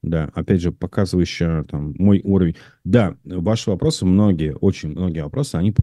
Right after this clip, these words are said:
позволяют мне самообразовываться, потому что не на все вопросы я знаю ответы, и вот, собственно говоря, пытаюсь на них ответить. Я их там помечаю каким-то образом, и потом ищу где-то в литературе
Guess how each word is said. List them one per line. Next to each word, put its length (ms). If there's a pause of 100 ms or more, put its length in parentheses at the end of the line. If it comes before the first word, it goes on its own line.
позволяют 440
мне 220 (680)
самообразовываться, 960
потому 240
что 120
не 100
на 120
все 160
вопросы 360
я 360
знаю 400
ответы, 600
и 360
вот, 320 (200)
собственно 280
говоря, 220
пытаюсь 500
на 60
них 180
ответить. 480 (640)
Я 220
их 60
там 180
помечаю 500
каким-то 300
образом, 400
и 100
потом 340
ищу 640
где-то 480
в 60
литературе 600